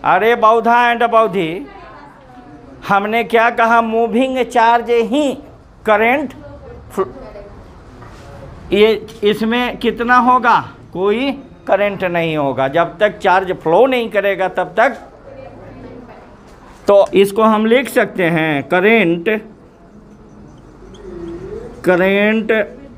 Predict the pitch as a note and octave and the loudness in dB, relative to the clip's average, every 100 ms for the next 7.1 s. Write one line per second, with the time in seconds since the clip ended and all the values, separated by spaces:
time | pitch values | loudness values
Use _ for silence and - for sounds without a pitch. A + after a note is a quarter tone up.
0 | - - - - G#3+ G3+ B2+ - - - | -20 -20 -6 2 4 4 0 -6 -20 -20
1 | - - - - A3+ - - _ - - | -20 -20 -20 -20 -20 -20 -20 _ -20 -20
2 | - - - E3 F3 G#3 F3+ E3+ F#3 G#3 | -20 -14 -2 2 2 0 -2 0 2 2
3 | A3 A3 G#3 G#3+ G#3 G#3 C#3+ - - - | 2 2 0 2 4 4 2 -6 -20 -18
4 | - E3 F3 F#3+ A3 B3+ C4 - - - | -8 -2 0 2 2 0 -4 -20 -20 -20
5 | - - - - - - - - - - | -20 -20 -20 -20 -20 -20 -20 -20 -20 -20
6 | - - - - - F3+ F3 F#3+ F#3+ F#3 | -20 -20 -20 -10 -2 0 0 0 2 2
7 | E3+ | 2